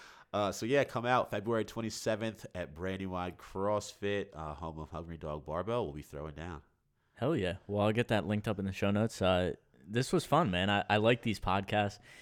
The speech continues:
Speaker 2: in person and
Speaker 1: Yeah.
Speaker 2: no notes, and it's like, "Hey, let's just,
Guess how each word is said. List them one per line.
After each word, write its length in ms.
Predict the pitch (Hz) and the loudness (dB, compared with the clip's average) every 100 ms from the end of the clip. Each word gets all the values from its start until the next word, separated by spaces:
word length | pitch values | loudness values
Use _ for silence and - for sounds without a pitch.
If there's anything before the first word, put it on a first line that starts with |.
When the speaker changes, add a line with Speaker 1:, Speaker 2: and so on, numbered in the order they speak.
| - - - | -20 -20 0
Speaker 2:
in 180 | 120 117 | 2 6
person 440 | 110 110 - 110 | 6 6 6 4
and 320 | 104 95 92 | 4 4 0
Speaker 1:
Yeah. 260 | 73 78 73 | -2 -4 2
Speaker 2:
no 180 | 113 120 | 6 6
notes, 400 | 110 107 120 - | 8 6 6 2
and 120 | 101 | 0
it's 160 | 95 - | 0 0
like, 160 | 98 95 | -2 0
"Hey, 180 | 117 113 | 0 0
let's 220 | 90 - | -2 -6
just, 240 | 101 - | -8 -10